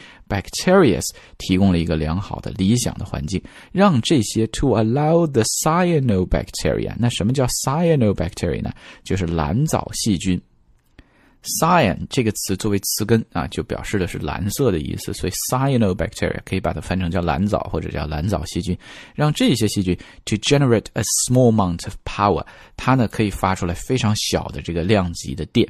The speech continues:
啊，是一点点，但是呢，苍蝇再小也是肉，不积跬步，无以至千里。大家可以想象，如果这个，这个科技如果真的been applied to the real world, what was gonna be like？啊，这个情况会是什么样的呢？可能就是一大堆蘑菇田啊，蘑菇田上面呢架着小电线，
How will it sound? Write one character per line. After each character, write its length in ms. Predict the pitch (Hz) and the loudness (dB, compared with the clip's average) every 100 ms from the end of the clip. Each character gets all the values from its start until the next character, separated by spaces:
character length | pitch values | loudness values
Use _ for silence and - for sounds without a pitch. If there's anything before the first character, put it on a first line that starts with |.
| - | -2
啊， 220 | 82 76 | -8 -6
是 160 | 90 139 | -6 -4
一 120 | 131 | -4
点 260 | 101 95 131 | 0 0 2
点， 180 | 120 - | 2 0
但 140 | 98 107 | -2 0
是 80 | 98 | 2
呢， 220 | 92 85 - | 0 -2 -6
苍 260 | - 120 | -2 0
蝇 80 | 117 | 2
再 100 | 104 | 2
小 220 | 92 90 | 2 2
也 80 | 85 | 0
是 120 | 98 | 0
肉， 200 | 104 120 - - - - | 2 2 0 -16 -20 -4
不 100 | 147 | 0
积 140 | 135 | 0
跬 400 | 131 - - 110 | -2 -4 2 2
步， 200 | 107 127 | 2 0
无 80 | 113 | 0
以 80 | 107 | 0
至 160 | 92 95 | -2 -4
千 240 | - 104 | 0 -2
里。 140 | 98 - | -2 -4
大 140 | 95 | -2
家 100 | 85 | -2
可 120 | - | -2
以 60 | 90 | -2
想 220 | - - | -4 -6
象， 220 | 87 76 | -6 -6
如 100 | 78 | -4
果 140 | 104 90 | 0 0
这 80 | |
个， 140 | 87 87 - - | 0 -2 -4 -16
这 160 | - 123 | 2 4
个 60 | 110 | 4
科 160 | 123 | 2
技 100 | 117 | 2
如 140 | 107 110 | 2 2
果 100 | 104 | 2
真 220 | 117 120 | 2 2
的 80 | 104 | 2
been 180 | 107 | 2
applied 560 | 101 - - 107 101 95 | 0 -4 -4 -2 0 0
to 340 | - 101 92 87 - - - - | -2 0 0 0 -8 -20 -12 -4
the 80 | |
real 340 | 98 110 120 107 | 0 4 6 6
world, 480 | 127 151 110 - 69 | 6 4 2 -2 -4
what 240 | 101 67 | -2 0
was 220 | 113 101 | 0 -2
gonna 220 | - 107 | 0 0
be 200 | 101 135 | 2 2
like？ 460 | 131 120 117 - - - | 4 4 2 -2 -8 -2
啊， 160 | 82 | -2
这 120 | - | 0
个 80 | 113 | -2
情 220 | 101 - 107 | -2 -2 0
况 200 | 127 113 | 2 0
会 120 | 113 | 0
是 80 | 107 | 0
什 220 | - 95 | 0 2
么 60 | |
样 200 | 120 147 | 4 4
的 60 | 120 | 4
呢？ 140 | 107 - - - - | 0 -4 -10 -20 -14
可 180 | - 92 | -2 2
能 140 | 101 | 4
就 100 | 104 | 2
是 120 | 110 | 2
一 100 | 101 | 0
大 180 | 117 113 | 2 2
堆 160 | 110 113 | 2 2
蘑 200 | 107 110 | 2 2
菇 100 | 123 | 2
田 260 | - 92 | 2 2
啊， 220 | 113 123 - | 4 4 2
蘑 160 | 90 | 0
菇 80 | 98 | 0
田 220 | 98 95 | 0 0
上 160 | 104 104 | 2 4
面 160 | 98 | 4
呢 160 | 95 90 | 4 2
架 240 | 90 95 | 0 0
着 80 | 95 | 0
小 160 | 101 - | -2 0
电 160 | 101 | 2
线， 180 | 104 131 | 4 2